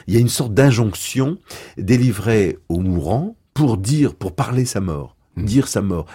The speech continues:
Speaker 1: dire qui vous êtes, euh, dire comment vous voulez mourir. Euh, et, et il y a aussi autre chose qui avait été d'ailleurs, euh, observée par une sociologue, c'était,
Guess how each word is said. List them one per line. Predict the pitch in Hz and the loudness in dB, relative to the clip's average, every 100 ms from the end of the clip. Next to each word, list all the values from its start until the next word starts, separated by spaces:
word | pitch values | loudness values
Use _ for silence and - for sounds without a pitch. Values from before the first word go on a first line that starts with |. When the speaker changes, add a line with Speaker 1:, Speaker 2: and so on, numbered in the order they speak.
| - | 0
Speaker 1:
dire | 127 165 | 2 2
qui | - 131 | 0 -2
vous | 123 92 | -2 0
êtes, | 85 82 _ - - - - - | -2 -4 _ -20 -20 -20 -18 -2
euh, | 107 98 | 0 2
dire | 98 120 156 | 2 2 2
comment | 156 151 165 | 4 4 6
vous | 143 | 4
voulez | 127 135 131 | 4 4 4
mourir. | 143 123 82 71 - _ _ 82 73 - 95 | 4 2 0 -4 -12 _ _ -20 -20 -12 -2
Euh, | 98 - | 0 2
et, | 123 123 - 117 | 4 4 2 2
et | 117 110 101 | 4 4 2
il | 110 | 2
y | 113 | 4
a | 107 | 4
aussi | 110 - | 2 0
autre | 160 - 104 | -2 0 -2
chose | 160 143 | -2 -4
qui | - | -2
avait | 92 95 92 | -2 0 -2
été | 80 113 101 | -2 -2 -2
d'ailleurs, | 82 80 90 82 85 | -2 -4 -4 -4 -6
euh, | 62 | -6
observée | 67 85 101 | -4 -2 -2
par | 92 80 | -2 -4
une | 80 | -6
sociologue, | - - 117 170 - | -8 -4 -2 -2 -4
c'était, | 101 - 131 | -6 -2 -2